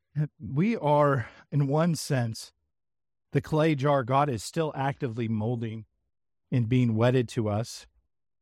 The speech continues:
And sometimes it hurts because God pushes upon parts of our lives. We say, "God, we don't want you to push upon that. We don't want to suffer in that way. We don't want to struggle in that way. Uh, we don't want to be challenged in that way. We don't want to give that idol up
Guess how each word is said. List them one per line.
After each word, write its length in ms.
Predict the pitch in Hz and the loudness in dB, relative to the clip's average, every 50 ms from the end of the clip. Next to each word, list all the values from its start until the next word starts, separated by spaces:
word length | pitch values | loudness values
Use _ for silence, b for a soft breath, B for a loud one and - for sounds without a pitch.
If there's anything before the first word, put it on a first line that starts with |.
| _ _ _ _ _ _ - | _ _ _ _ _ _ -4
And 100 | 147 - | -2 2
sometimes 420 | - 208 214 214 214 190 170 151 | 4 4 4 6 4 4 2 2
it 120 | 165 139 | 0 0
hurts 280 | 117 135 196 190 175 - | 2 2 2 2 2 0
because 280 | - 143 - 156 131 123 | -4 -4 -2 -2 0 2
God 200 | 160 165 151 - _ _ _ _ _ _ _ _ _ - | 2 2 2 0 _ _ _ _ _ _ _ _ _ 2
pushes 340 | - 202 202 - 208 185 156 | 4 4 4 4 2 2 2
upon 360 | 180 165 - 180 175 170 160 | 2 2 4 4 4 4 4
parts 300 | - 180 175 175 170 - | 4 4 4 4 4 2
of 140 | 180 165 160 | 0 2 4
our 140 | 160 156 151 | 4 4 6
lives. 340 | 156 160 160 170 170 143 | 6 6 6 6 4 2
We 100 | 156 156 | 0 -2
say, 200 | 143 - 175 160 | 0 0 0 0
"God, 260 | 139 147 175 175 180 165 | 2 4 4 4 4 4
we 140 | 170 175 | 4 4
don't 180 | 175 180 185 175 | 4 4 2 0
want 180 | 165 165 170 170 | -4 -6 -4 -2
you 80 | 147 | -2
to 60 | 135 | -2
push 260 | 139 - 202 220 - - | -2 -2 -2 -4 -4 -4
upon 280 | 143 113 143 139 135 | -4 -2 -2 0 0
that. 160 | 139 135 143 | 0 0 0
We 100 | 147 156 | 2 4
don't 180 | 156 175 190 190 | 4 4 4 2
want 180 | 180 180 170 156 | 2 2 2 0
to 40 | |
suffer 400 | 143 - - 214 220 214 - 185 | 0 0 2 4 4 4 4 2
in 120 | 160 156 147 | 2 2 2
that 180 | 147 143 - | 0 0 2
way. 120 | 147 143 147 | 2 2 4
We 140 | 147 165 170 | 4 4 4
don't 160 | 175 185 185 | 2 2 2
want 140 | 190 170 160 | 0 0 0
to 40 | |
struggle 380 | 147 - - 220 220 220 196 175 | -2 -2 0 2 2 4 2 2
in 80 | 156 156 | 2 2
that 180 | 151 160 147 | 2 2 2
way. 200 | 143 151 156 156 - _ _ _ _ _ _ _ _ - | 2 0 0 0 -4 _ _ _ _ _ _ _ _ 2
Uh, 140 | - 156 151 | 4 4 6
we 80 | 151 160 | 6 6
don't 140 | 175 190 196 | 4 4 4
want 100 | 196 185 | 2 2
to 40 | 165 | 2
be 120 | 170 165 | 2 0
challenged 360 | - - 214 233 240 208 170 | 0 0 0 2 2 2 2
in 80 | 170 160 | 2 0
that 120 | 160 160 | 0 2
way. 100 | 165 165 | 2 4
We 140 | 160 175 208 | 4 6 6
don't 160 | 247 277 269 | 6 6 6
want 120 | 247 240 220 | 6 4 4
to 40 | |
give 220 | 165 156 196 208 190 | 4 4 4 4 6
that 240 | 202 185 180 165 156 | 6 6 6 6 4
idol 340 | 156 165 175 180 175 156 - | 4 4 4 4 2 2 4
up 280 | 147 143 170 - - | 4 4 4 4 2